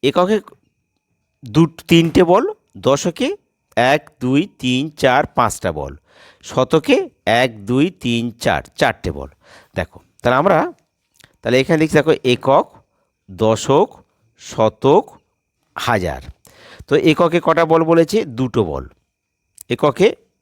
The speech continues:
দুটো। দশকে কটা? পাঁচটা, তাহলে একটা, দুটো, তিনটে, চারটে, পাঁচটা। আর শতকে হলো চারটে বল, তাহলে একটা,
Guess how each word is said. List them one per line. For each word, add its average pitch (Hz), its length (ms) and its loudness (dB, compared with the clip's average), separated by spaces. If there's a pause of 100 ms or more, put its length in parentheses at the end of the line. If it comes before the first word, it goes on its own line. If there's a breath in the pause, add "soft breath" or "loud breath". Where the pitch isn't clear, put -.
দুটো। 104 400 -4 (2000 loud breath)
দশকে 156 360 4
কটা? 175 180 4 (140)
পাঁচটা, 107 400 -2 (340)
তাহলে 113 200 -4 (200)
একটা, - 320 -2 (480)
দুটো, 120 340 2 (420)
তিনটে, 113 400 0 (360)
চারটে, 110 420 0 (360)
পাঁচটা। 90 400 -4 (680 loud breath)
আর 107 120 0 (160)
শতকে 175 520 -2
হলো 147 180 6 (440 soft breath)
চারটে 143 340 0 (100)
বল, 76 120 -10 (300)
তাহলে 98 200 -6 (180)
একটা, - 300 -2